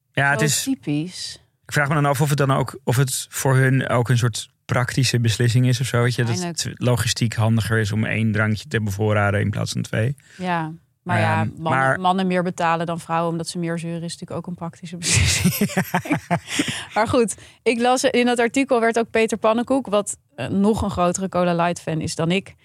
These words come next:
Speaker 2: eh, die werd ook aangehaald. Die maakt zich ook heel erg zorgen om,
Speaker 1: Mhm.
Speaker 2: ehm, het verlies van Cola Light. En hij pleitte voor een revolutie. En daar wil ik me bij deze ook graag bij aansluiten. Ik vind dat we in protest moeten komen met z'n allen.
Speaker 1: Cola Light is ook een veel meer merk wat een soort culturele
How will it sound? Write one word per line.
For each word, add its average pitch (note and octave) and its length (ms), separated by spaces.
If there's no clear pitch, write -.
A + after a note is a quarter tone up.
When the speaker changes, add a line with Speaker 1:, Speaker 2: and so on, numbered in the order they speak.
Speaker 2:
eh, F3+ 280
die F#3 120
werd F3+ 180
ook F#3+ 80
aangehaald. E3+ 440
Die F3 80
maakt E3+ 200
zich - 120
ook G3+ 140
heel G3+ 120
erg F#3+ 140
zorgen F3 400
om, B2 120
Speaker 1:
Mhm. C3 140
Speaker 2:
ehm, E3 180
het - 200
verlies A#3 520
van G3 220
Cola F3+ 240
Light. F#3+ 220
En G3 100
hij F#3 180
pleitte F#3 360
voor E3+ 160
een E3+ 80
revolutie. G3+ 720
En F#3 120
daar G3 80
wil G3 120
ik F#3+ 60
me F#3 100
bij F3+ 140
deze F3+ 240
ook F3 80
graag E3 180
bij - 120
aansluiten. D#3+ 600
Ik F3+ 100
vind F3 200
dat E3+ 160
we - 200
in F3 320
protest F3+ 520
moeten F3+ 200
komen E3 260
met D#3+ 120
z'n - 120
allen. D#3 420
Speaker 1:
Cola D3 240
Light D#3+ 140
is D#3 80
ook D3 100
een C#3 60
veel C#3+ 200
meer D3+ 180
merk B2 280
wat A#2+ 140
een - 60
soort A#2+ 280
culturele A2+ 800